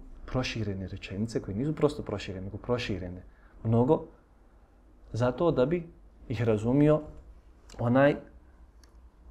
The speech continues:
ko želi da ih razumije tako što će ih, što će se u njih udubiti. Šesto pravilo, ukoliko su dva harama u koliziji tako da se nužno mora učiniti jedan od dva harama, onda će se uraditi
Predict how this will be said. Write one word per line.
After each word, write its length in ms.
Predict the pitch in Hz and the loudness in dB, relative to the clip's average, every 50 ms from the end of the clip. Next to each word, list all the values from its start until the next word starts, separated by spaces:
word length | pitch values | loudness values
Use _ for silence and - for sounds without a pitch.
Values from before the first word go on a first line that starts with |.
| - | -6
ko 140 | - 120 113 | -2 0 0
želi 260 | 107 113 123 127 135 | 4 4 6 6 6
da 100 | 117 113 | 6 4
ih 140 | 104 104 98 | 2 2 0
razumije 600 | 101 98 92 - 113 117 127 127 131 131 131 127 | -2 -8 -6 -4 -2 0 2 4 4 4 2 2
tako 280 | 131 123 117 - - 117 | -2 -4 -4 -4 -6 -8
što 180 | 117 - 127 | -6 -8 -8
će 180 | 123 - 120 117 | -6 -4 -4 -4
ih, 160 | 110 113 - - - - - - - - - - - _ - - | -4 -4 -8 -16 -20 -20 -20 -20 -20 -20 -20 -20 -20 _ -20 -16
što 180 | - - 127 | -8 -6 -6
će 80 | - - | -6 -4
se 100 | - 117 | -2 -2
u 60 | 117 | 0
njih 180 | 120 120 113 110 | 0 0 -2 -4
udubiti. 460 | - 104 110 110 - - - - - - - - - - - - | -6 -6 -6 -6 -8 -10 -12 -16 -20 -20 -20 -20 -20 -20 -16 -6
Šesto 380 | - - 240 220 - - 151 131 | 6 10 10 10 10 10 6 6
pravilo, 540 | - 147 160 180 196 202 202 196 190 - - - - - - - - - - - - - - - - - - - - | 8 10 10 12 12 12 12 10 8 4 -4 -14 -18 -20 -20 -20 -20 -20 -20 -20 -20 -20 -20 -20 -20 -20 -12 2 4
ukoliko 420 | 160 147 - 202 277 - 285 226 | 8 12 12 12 12 12 12 10
su 240 | - - 190 208 - - - - - - - - - | 10 8 6 4 4 0 -6 -10 -12 -14 -14 -8 2
dva 240 | 151 156 - - | 8 12 12 12
harama 380 | 156 156 151 147 151 170 185 170 | 12 12 12 12 12 12 12 12
u 100 | 135 127 | 10 12
koliziji 460 | - 147 151 156 135 113 117 110 104 | 12 12 12 12 12 10 6 6 8
tako 260 | - 165 185 - 180 | 8 8 10 10 8
da 100 | 147 139 | 8 8
se 300 | 131 - 147 127 - - - - | 8 8 6 4 4 2 0 2
nužno 440 | 135 151 180 196 185 - 151 131 | 6 8 8 8 8 8 8 8
mora 320 | 131 151 175 175 165 156 123 | 10 10 10 10 10 10 8
učiniti 500 | 123 123 - 160 170 170 147 - 127 123 127 | 8 6 4 4 4 6 4 2 2 6 6
jedan 300 | 160 180 175 160 139 131 | 8 8 8 6 4 4
od 120 | - 123 120 | 2 0 4
dva 220 | 123 147 151 139 | 8 8 8 8
harama, 600 | 120 117 113 107 110 110 120 135 156 165 165 165 - - - - - - | 8 4 2 2 4 6 6 6 6 4 4 2 -4 -12 -18 -20 2 4
onda 240 | 143 160 160 147 131 | 6 6 8 6 4
će 120 | - - | 4 -2
se 100 | - 117 | -2 -2
uraditi 560 | 110 104 113 117 127 131 127 127 - 117 113 | 2 4 6 6 6 6 4 0 -4 -6 -6